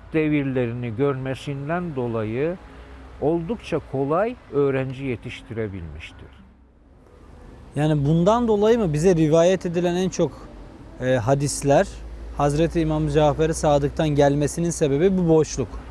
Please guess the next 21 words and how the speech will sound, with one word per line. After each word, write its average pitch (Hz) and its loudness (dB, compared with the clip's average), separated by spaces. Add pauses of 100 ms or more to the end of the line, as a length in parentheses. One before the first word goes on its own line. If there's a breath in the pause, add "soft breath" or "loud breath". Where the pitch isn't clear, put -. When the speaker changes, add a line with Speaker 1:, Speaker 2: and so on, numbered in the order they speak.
(180)
Speaker 1:
Bu 170 0
boşluktur, 107 -6
evet. 85 -8
Speaker 2:
Eyvallah. 104 -4
Speaker 1:
Yani 127 -4
bu 156 -6
kadar 110 -2
hadisin 110 -6 (100)
yazılması, 104 -8
rivayet 117 -4
edilmesi, 92 -10 (140)
toplanması, 117 -6 (1000 loud breath)
daha 135 0
öncekilerden 123 -4
kaynak 113 -6
olarak 107 -4 (140)
verilmesi 113 -6 (420 loud breath)
ve 135 -2
İmam 143 -4
Cafer-ı 139 -2
Sadık'ın 123 -4